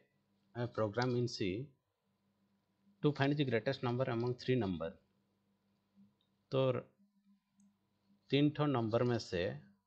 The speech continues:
कौन सा number बड़ा है, वो computer में हम ऐसे program लिखेंगे जो check करके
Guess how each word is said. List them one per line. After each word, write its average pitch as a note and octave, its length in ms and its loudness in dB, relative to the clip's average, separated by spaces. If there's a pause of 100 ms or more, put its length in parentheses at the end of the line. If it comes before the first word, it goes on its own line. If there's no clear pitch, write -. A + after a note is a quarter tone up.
(300)
कौन C3 140 2
सा C3 120 -2
number A#2 340 0
बड़ा F#2 300 0
है, F2+ 220 -6 (1120)
वो A#2+ 200 0 (1700)
computer A#2 540 2
में A2 180 0
हम A2 220 0
ऐसे G#2+ 200 -2
program G#2 380 -2
लिखेंगे G2+ 580 -4
जो A2 200 -4
check - 300 -6
करके A2 320 -6